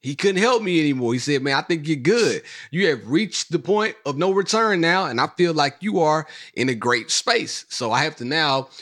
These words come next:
find a new therapist." And I, I, I'm, you know, J P was my guy. How, and I also, Indy looking at me crazy right now.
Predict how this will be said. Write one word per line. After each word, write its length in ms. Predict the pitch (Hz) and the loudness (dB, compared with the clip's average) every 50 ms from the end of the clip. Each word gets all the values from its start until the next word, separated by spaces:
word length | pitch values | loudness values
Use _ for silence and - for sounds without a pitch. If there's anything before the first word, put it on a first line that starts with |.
| - _ _ | -20 _ _
find 300 | - 151 135 127 127 131 | -2 0 0 2 0 0
a 60 | 135 | -2
new 260 | 131 123 127 131 131 131 - | -2 -4 -4 -4 -4 -2 0
therapist." 520 | 185 196 185 175 143 - 117 113 107 - | 2 4 4 4 2 0 -2 -8 -8 -8
And 200 | - 104 113 113 | -8 -6 -2 0
I, 140 | 113 131 175 233 | 2 0 0 0
I, 220 | 392 381 - 466 440 - | -2 -2 -2 -2 -4 -4
I'm, 200 | - - 359 480 466 | -8 -10 -10 -10 -10
you 40 | 403 | -8
know, 140 | 381 339 269 | -6 -6 -2
J 220 | 175 247 285 302 | 0 2 2 2
P 180 | 302 - 359 440 392 | 2 2 0 2 2
was 140 | 285 233 220 | 0 0 0
my 100 | 247 226 | 0 0
guy. 320 | 220 233 247 214 160 113 - - _ _ _ | 2 2 2 2 2 2 -2 -8 _ _ _
How, 260 | - - 156 160 - - | 0 2 4 4 2 2
and 100 | - 127 | 0 2
I 60 | 135 | 4
also, 640 | 151 185 233 240 233 - - 147 143 135 135 135 - _ _ _ _ - | 6 6 6 6 4 4 2 0 2 2 0 -2 -4 _ _ _ _ -2
Indy 240 | 135 139 127 120 | -2 -2 -2 -2
looking 260 | 110 117 123 104 110 113 | -2 -2 -4 -2 -2 -2
at 60 | 110 | -2
me 100 | 110 104 | -2 -4
crazy 380 | 98 131 127 120 113 101 95 | -2 -2 0 0 0 -2 -4
right 180 | 95 95 95 92 | -4 -4 -4 -4
now. 220 | 90 78 73 71 | -4 -6 -8 -8